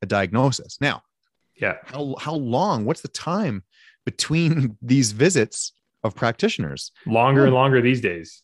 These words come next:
Speaker 1: Yeah, l-, uh, longer and longer these days, yeah. So from the initial request to see your G P to referral, referral requisition, and so forth, that could easily take up to two years.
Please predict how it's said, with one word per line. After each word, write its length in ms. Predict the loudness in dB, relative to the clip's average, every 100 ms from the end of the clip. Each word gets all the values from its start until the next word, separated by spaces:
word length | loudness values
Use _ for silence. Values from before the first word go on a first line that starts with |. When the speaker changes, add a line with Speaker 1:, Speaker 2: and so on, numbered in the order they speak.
| -4
Speaker 1:
Yeah, 220 | 0 2
l-, 180 | 2 0
uh, 120 | -2 -4
longer 340 | 0 0 2
and 100 | 2
longer 240 | 2 2 0
these 200 | -2 -4
days, 280 | -6 -4 -2
yeah. 180 | -2 -4 -14 -20 _ _ -2
So 360 | 2 2 2 _ _ _ _
from 280 | -6 -2 0
the 120 | 0
initial 680 | 0 0 -2 -2 -2 -2 -6 _ _ _
request 500 | -10 -10 -2 -2 -2
to 80 | -8
see 200 | -8 -4
your 120 | -4
G 260 | -4 -6 -6
P 520 | -6 -4 -2 -4 -6 _ _ _ _ _ _ -10
to 400 | -4 0 2 0 -4
referral, 520 | -8 -2 0 0 -2
referral 460 | -6 -6 -4 -2 -4
requisition, 580 | -6 -6 -6 -6 -6
and 120 | -8 -6
so 180 | -6
forth, 280 | -6 -6 -8 _ _ -2
that 200 | -2 0
could 160 | -4 -6 _ -4
easily 680 | 0 0 -2 -4 -6 -8 -14 _ _ _ _ _ -4
take 280 | -4 -4 _ -2
up 140 | -2
to 180 | 0 -2
two 280 | 2 4 4
years. 680 | 6 4 4 2 -4 -8